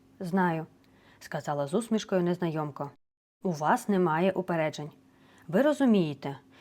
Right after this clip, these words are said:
що я людина, м, яка, так сталося, опинилася в інвалідному візку. Я не візок,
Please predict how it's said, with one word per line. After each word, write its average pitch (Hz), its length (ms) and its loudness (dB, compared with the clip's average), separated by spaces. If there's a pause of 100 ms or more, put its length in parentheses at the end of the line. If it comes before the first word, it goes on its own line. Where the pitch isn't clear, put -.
що - 240 -6
я 165 260 4
людина, 165 480 0 (180)
м, 170 280 -2 (580)
яка, 185 420 2 (100)
так 165 160 -4
сталося, 220 600 0 (400)
опинилася 190 680 2
в 180 40 -2
інвалідному 202 640 2
візку. 190 500 -2 (540)
Я 220 360 2
не 214 160 2
візок, 220 480 -2